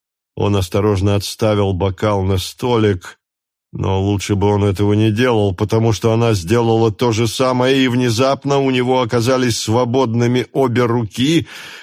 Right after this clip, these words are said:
которые он не знал, куда деть, и у неё тоже, только она-то знала, куда их деть. Она обняла его за шею и заглянула ему в лицо.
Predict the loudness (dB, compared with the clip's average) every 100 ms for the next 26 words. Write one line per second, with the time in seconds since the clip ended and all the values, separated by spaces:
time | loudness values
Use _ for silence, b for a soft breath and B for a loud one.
0 | -8 -4 -2 0 2 2 2 2 0 0
1 | 0 0 0 0 0 2 0 0 0 0
2 | 2 2 2 2 0 -2 -2 -4 -8 -6
3 | -6 -4 -6 -4 -2 0 0 -2 -4 -4
4 | -2 0 0 -2 -4 -6 -4 0 2 0
5 | 0 -2 0 0 0 0 2 2 0 B
6 | B B B -2 0 2 0 2 2 2
7 | 2 2 0 2 0 -2 -2 0 2 2
8 | 0 -2 -2 -2 -2 0 0 2 2 2
9 | 2 2 2 2 2 2 2 2 2 2
10 | 0 0 0 -2 -6 -4 0 0 0